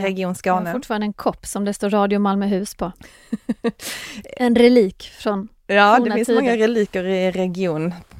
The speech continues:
Speaker 2: i regionerna. Eh, och då slogs också Västra Götalandsregionen ihop och bildades av Skaraborgs län, Älvsborgs län och Göteborg och Bohus län.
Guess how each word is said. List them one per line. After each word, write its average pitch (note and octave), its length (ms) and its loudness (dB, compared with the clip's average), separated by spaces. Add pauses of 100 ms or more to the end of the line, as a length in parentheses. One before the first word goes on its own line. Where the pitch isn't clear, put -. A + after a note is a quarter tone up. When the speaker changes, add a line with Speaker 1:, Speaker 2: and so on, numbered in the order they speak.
(140)
Speaker 2:
i G3+ 160 -2
regionerna. F#3 580 -6 (480)
Eh, G3+ 260 4
och - 260 4 (120)
då A3 320 2
slogs G#3+ 260 -2
också A3+ 200 -4
Västra G#3+ 260 -2
Götalandsregionen F#3 960 0
ihop G3+ 260 -2
och F3+ 60 -6
bildades F#3+ 600 0
av F3 260 4
Skaraborgs F3+ 600 0
län, E3+ 380 2
Älvsborgs F3+ 460 -6
län E3+ 200 0
och E3+ 160 -8
Göteborg F3 320 -4
och E3+ 60 -4
Bohus E3 360 -4
län. - 320 -8